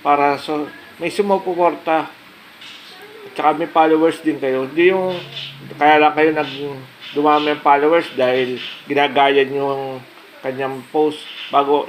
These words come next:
inukuhan nyo, inanakaw nyo. Kaya, please lang po, mahirap po talagang gumawa ng vlog.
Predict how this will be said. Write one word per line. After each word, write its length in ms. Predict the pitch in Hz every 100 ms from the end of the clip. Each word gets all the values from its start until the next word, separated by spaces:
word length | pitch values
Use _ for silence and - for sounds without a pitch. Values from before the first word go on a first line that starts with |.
| 107
inukuhan 680 | 143 147 151 151 139 127 135
nyo, 120 | 143 139 - - -
inanakaw 640 | 143 139 135 127 120 123
nyo. 320 | 123 135 135 131 127 - - - - - - - -
Kaya, 400 | 165 165 165 160 - - - - - - - - - -
please 240 | 160 156 170
lang 240 | 165 156
po, 240 | 151 135 - - - - - - - 135
mahirap 320 | 151 165 160
po 160 | 170 156
talagang 480 | 160 156 151 156
gumawa 400 | 151 151 151 135
ng 240 | 135 135 127
vlog. 240 | 113 104